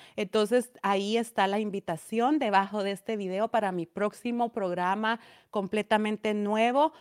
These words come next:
Reset Total, que empieza el ocho de enero. Como un regalo para mi comunidad, lo abrí con cincuenta dólares de descuento. Este descuento solo va a estar disponible esta semana. Entonces, si tú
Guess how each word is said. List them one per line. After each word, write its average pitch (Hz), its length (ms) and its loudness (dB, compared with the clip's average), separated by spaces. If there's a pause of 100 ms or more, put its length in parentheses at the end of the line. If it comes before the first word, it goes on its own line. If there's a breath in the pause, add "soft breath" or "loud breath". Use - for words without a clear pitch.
(140 loud breath)
Reset 233 600 -4
Total, 220 500 0
que 247 100 -4
empieza 196 460 -4
el 214 160 -4
ocho 190 360 -4
de 185 100 -4
enero. 170 440 -4 (440 soft breath)
Como 226 260 2
un 214 180 -2
regalo 233 560 4
para 240 200 2
mi 226 100 -2
comunidad, 190 640 0
lo 233 160 2
abrí 190 420 -2
con 233 140 -6
cincuenta 208 600 -2
dólares 208 420 0
de 208 140 -2
descuento. 233 560 -2
Este 214 220 -4
descuento 196 500 -6
solo 196 220 -2
va 196 60 0
a 190 40 -4
estar 185 300 -4
disponible 185 680 -2
esta 262 380 0
semana. 185 500 -4
Entonces, 208 380 -8
si 196 120 -10
tú 269 300 -2